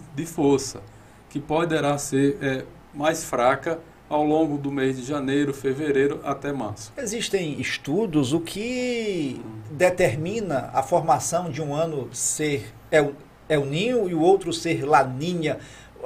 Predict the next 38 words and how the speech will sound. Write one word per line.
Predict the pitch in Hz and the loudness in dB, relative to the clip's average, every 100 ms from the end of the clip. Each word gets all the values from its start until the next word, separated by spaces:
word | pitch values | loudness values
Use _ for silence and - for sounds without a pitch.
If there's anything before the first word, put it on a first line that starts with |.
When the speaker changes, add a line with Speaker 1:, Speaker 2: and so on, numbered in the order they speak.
| - | -10
Speaker 2:
Qual | - 214 294 | 6 8 10
a, | 262 196 | 10 10
a, | 156 151 139 - - - - | 6 2 2 -4 -10 -20 -12
o | 180 | 0
que | - | 0
é | |
que, | - - - | 0 -12 -12
o | - | -4
que | 240 | -2
é | 139 | 0
que, | 127 | -2
Speaker 1:
Hum. | 127 - | -4 -8
Speaker 2:
o | - | -2
que | 226 | -2
é | |
que | 226 - | -2 2
provoca | 214 175 170 180 180 160 | 6 6 8 6 6 2
um, | 190 302 | 2 -8
causa | - 196 196 185 | 2 4 6 4
um | 190 269 311 - | 0 -2 -10 4
ou | 214 196 | 6 8
outro? | 165 165 - - 113 - - - - | 8 8 6 -4 -12 -14 -20 -20 -4
Speaker 1:
É | 156 | -2
assim, | 160 120 | -2 -6
cada | - 160 180 175 | 0 0 2 0
um, | 170 151 | 2 -2
cada | - - 175 175 | -4 4 4 6
um, | 165 143 127 - | 2 0 -6 0
cada | 151 180 151 120 - - - - - - - 143 | 6 6 6 2 0 -16 -20 -20 -20 -20 -18 -2
El | 139 | -2
Niño | 127 131 139 117 104 107 | 0 0 2 0 -4 -4
ou | 131 | 0
Laninha, | 131 123 120 147 123 - | 4 2 2 0 0 0
eles | 135 139 | -2 -2
têm | - | -4
um | 143 | -4
tempo | 143 - 135 139 117 107 - - | -4 -2 -2 -2 -8 -12 -16 -10
de | 127 127 127 117 | -6 -2 -4 -6